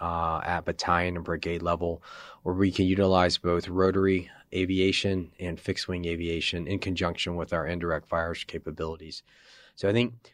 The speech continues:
just the National Training Center and what we're resourced and prepared to execute, it's just a great opportunity and a great place to train. Now, I know you asked me about trends, but I highlight all of those up front because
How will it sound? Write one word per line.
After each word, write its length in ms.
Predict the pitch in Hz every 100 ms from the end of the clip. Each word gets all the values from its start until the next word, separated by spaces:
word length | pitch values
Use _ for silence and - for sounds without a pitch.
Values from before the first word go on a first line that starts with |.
| _
just 240 | 123 113 -
the 100 | 107
National 420 | 107 110 - 104
Training 320 | - 104 98
Center 360 | - 98 95 87
and 240 | 90 90
what 140 | 101
we're 360 | 87 95 92 82 - -
resourced 680 | 92 104 - 98 95 90 -
and 100 | -
prepared 480 | 87 - 95 92
to 160 | 85 82 -
execute, 580 | 90 - 87 - 87 80 - - - -
it's 100 | -
just 160 | 113 -
a 60 |
great 240 | 101 104 98
opportunity 640 | 92 95 95 - 95 90
and 100 | 85
a 40 | 85
great 180 | 92
place 240 | 87 92 -
to 80 | 87
train. 400 | - 85 80 76 - - -
Now, 100 | 101
I 140 | 104
know 80 | 117
you 160 | 117
asked 200 | 110 101
me 60 | 104
about 260 | 92 87 -
trends, 460 | - 120 101 92
but 160 | 85 95
I 60 |
highlight 420 | 90 127 143 117 92
all 180 | 95
of 60 | 92
those 220 | 92 87
up 120 | 90 -
front 360 | - 98 87
because 500 | - 92 101 92 90